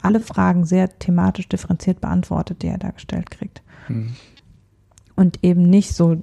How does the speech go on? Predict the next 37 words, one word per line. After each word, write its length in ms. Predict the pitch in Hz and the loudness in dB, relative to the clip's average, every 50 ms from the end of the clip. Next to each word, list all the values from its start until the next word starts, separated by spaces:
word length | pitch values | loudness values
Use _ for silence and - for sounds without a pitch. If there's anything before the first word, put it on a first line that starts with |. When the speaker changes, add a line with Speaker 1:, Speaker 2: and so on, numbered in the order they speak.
| _ - | _ -2
Speaker 1:
da, 180 | - 165 160 147 | -2 -2 0 2
ja, 180 | 165 165 165 | 2 2 2
der 180 | 156 160 160 - | 4 2 2 2
reißt 180 | 165 165 - - | 2 0 2 2
ja 60 | 170 | 0
nur 120 | 185 185 | 2 2
so 100 | 165 170 | 0 -2
Thesen 300 | 165 - - 170 165 165 | -2 0 0 0 0 0
an, 160 | 156 170 147 | -2 -2 -2
hat 120 | 165 165 - | -4 -4 -4
sich 80 | - | -6
ja 60 | - 170 | -6 -6
gar 120 | 165 165 | -6 -6
keine 240 | - - 170 165 165 | -4 -4 -4 -4 -2
Gedanken 380 | 170 165 160 165 170 - - | -2 -4 -2 -4 -6 -6 -6
drüber 240 | 175 - - 180 165 | -8 -6 -6 -6 -6
gemacht. 260 | 170 175 180 160 - - | -4 -6 -6 -6 -6 -4
Überhaupt 460 | - 190 220 202 185 170 165 - - | 0 2 2 2 2 0 -2 -2 -6
nicht. 280 | - - - - - _ _ _ _ _ _ _ | -12 -12 -12 -14 -20 _ _ _ _ _ _ _
Speaker 2:
Mhm. 280 | - 120 113 113 120 135 _ - | -10 -8 -8 -8 -8 -10 _ -2
Speaker 1:
Und 160 | 190 185 175 | 0 2 2
das, 200 | 185 185 185 - - | 2 2 2 0 -2
deshalb 380 | 202 190 185 - 196 190 185 185 | 0 0 2 4 2 2 2 2
habe 160 | 185 180 180 | 0 2 0
ich 140 | 175 - - | -2 -4 -6
es 140 | 175 - - | -8 -4 -2
mir 220 | 175 175 175 175 | 0 0 0 0
jetzt 300 | 170 170 165 165 - - | 0 -2 -4 -6 -4 -6
doch 140 | 175 170 - | -6 -6 -4
ganz 220 | - 180 165 - | -4 -6 -4 -4
gerne 260 | - - 170 170 170 - | -4 -4 -2 -2 -2 -2
angehört, 580 | - 220 220 196 175 170 165 170 180 202 - - - - - - - - - _ _ _ _ _ | 0 2 2 2 2 0 0 0 -2 -2 -4 -8 -20 -20 -20 -20 -20 -20 -20 _ _ _ _ _
weil 400 | - 180 175 170 170 170 170 180 | -4 -4 -2 0 0 2 2 2
ich 120 | 196 - - | 2 0 0
finde, 240 | - 185 180 190 190 | 0 2 2 4 2
ja, 260 | 185 180 180 180 175 | 2 2 0 0 -2
es 200 | - 175 - - | -4 -6 -8 -8